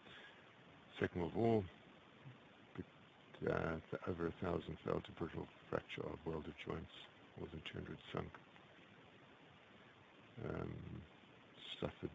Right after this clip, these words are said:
here's another one, suffered catas-, catastrophic failure in a, um, calm harbour. Another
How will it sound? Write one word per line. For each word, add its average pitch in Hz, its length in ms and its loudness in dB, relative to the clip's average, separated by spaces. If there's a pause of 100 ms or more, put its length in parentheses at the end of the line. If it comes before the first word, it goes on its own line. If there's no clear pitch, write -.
(180)
here's 82 200 4
another 80 220 4
one, 78 320 2 (200)
suffered 85 280 4 (200)
catas-, 85 340 6 (540)
catastrophic 82 500 4 (120)
failure 78 320 8
in 76 240 2
a, 78 420 0
um, 78 240 -4 (220)
calm 50 260 0
harbour. 50 300 0 (2000)
Another - 360 -2